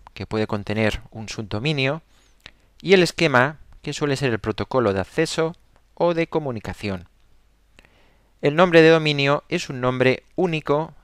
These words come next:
que normalmente se emplea para identificar un sitio web en Internet. Hasta hace unos años, en los nombres de dominio solo se podían usar los caracteres ascii.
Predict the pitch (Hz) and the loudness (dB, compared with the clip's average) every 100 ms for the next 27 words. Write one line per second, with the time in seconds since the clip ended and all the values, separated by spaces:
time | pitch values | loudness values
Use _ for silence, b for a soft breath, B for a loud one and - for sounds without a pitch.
0 | _ - 180 170 143 135 135 156 - 123 | _ -6 0 0 0 0 -2 -2 -6 -8
1 | 131 123 107 - 143 143 120 117 - 110 | 0 4 4 4 0 0 -4 -10 -4 -2
2 | 98 - - 160 - 147 107 107 131 - | -2 -8 -12 -12 -10 -6 -6 0 0 -2
3 | - - 165 165 156 110 101 95 - - | -20 -8 -6 -6 -6 -8 -6 -8 -10 -20
4 | _ _ _ - _ _ _ _ _ _ | _ _ _ -20 _ _ _ _ _ _
5 | - - 120 - 123 - 123 101 101 110 | -20 -6 -4 4 4 4 -2 -2 -6 0
6 | 160 147 135 160 - b b b b 151 | 0 0 -4 -6 -12 b b b b -2
7 | 143 147 180 151 131 165 135 131 131 143 | 0 2 2 2 2 2 2 0 -2 -4
8 | 160 b b - - 202 175 139 120 120 | -6 b b -16 -4 -2 -2 -2 0 2
9 | 120 101 - 120 - - 139 - 120 101 | 0 0 4 4 4 -4 -4 -2 -2 -2
10 | 123 135 - - _ - 127 - - - | 0 -2 -2 -12 _ 0 0 0 -14 -16
11 | - | -16